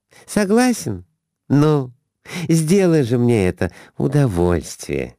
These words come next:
Ведь я тебе верная переводчица в дороге». Глафира Семеновна с улыбкой взглянула на мужа.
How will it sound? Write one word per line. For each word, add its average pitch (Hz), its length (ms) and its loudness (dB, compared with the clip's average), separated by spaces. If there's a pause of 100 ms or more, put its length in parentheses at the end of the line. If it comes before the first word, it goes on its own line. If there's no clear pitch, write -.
(640)
Ведь 214 260 0
я 233 200 2
тебе 208 600 2 (760)
верная 196 600 2
переводчица 196 1120 0 (120)
в 135 120 -6
дороге». 127 680 0 (1300)
Глафира 107 520 0
Семеновна 101 680 0
с - 180 -10
улыбкой 110 800 0 (200)
взглянула 90 800 0
на 80 200 0
мужа. 65 520 -6